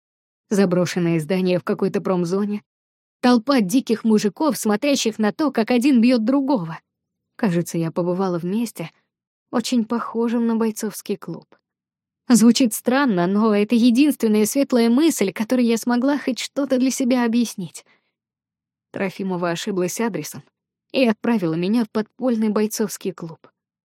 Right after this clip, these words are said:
Сегодня утром мне на мгновение показалось всё это ночным кошмаром, но знатный синяк на коленке вернул меня в реальность.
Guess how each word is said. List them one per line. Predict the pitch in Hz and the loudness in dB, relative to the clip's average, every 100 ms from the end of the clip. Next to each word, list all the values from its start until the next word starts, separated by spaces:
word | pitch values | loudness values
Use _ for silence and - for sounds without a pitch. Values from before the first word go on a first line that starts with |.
| _ _ _ _ _ | _ _ _ _ _
Сегодня | - 294 294 262 | 4 6 8 6
утром | 262 302 208 190 | 6 4 2 2
мне | 220 | 4
на | 233 | 4
мгновение | 226 226 233 277 240 208 | 4 4 4 4 4 4
показалось | 214 220 214 277 196 | 2 0 2 2 2
всё | - - 247 | 0 2 4
это | 247 | 6
ночным | 247 247 277 269 | 4 4 4 2
кошмаром, | 269 262 294 320 269 156 - _ _ _ _ _ _ _ | 2 0 0 0 0 -2 -8 _ _ _ _ _ _ _
но | 233 196 | -4 -2
знатный | 185 170 165 | -4 -6 -6
синяк | 165 185 185 - | -6 -4 -4 -4
на | 180 | -8
коленке | 175 165 226 185 170 - _ _ _ _ | -6 -4 -4 -8 -18 -20 _ _ _ _
вернул | 294 233 208 208 190 | -2 2 4 2 2
меня | 190 190 185 | 0 2 0
в | |
реальность. | 196 226 180 151 143 - | 0 -4 -6 -12 -18 -20